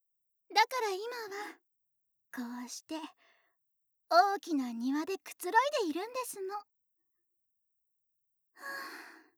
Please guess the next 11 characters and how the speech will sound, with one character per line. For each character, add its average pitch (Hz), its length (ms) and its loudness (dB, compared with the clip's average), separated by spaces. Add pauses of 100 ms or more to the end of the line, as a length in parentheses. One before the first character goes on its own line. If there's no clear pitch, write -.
(1500)
優 381 480 0
雅 285 180 -6
な 262 160 -2
生 349 400 -6
活 403 360 -10
で 427 140 -6
す - 220 -12
わ。 339 60 -12 (2000)
や 302 140 2
は 381 280 -6
り、 392 160 -12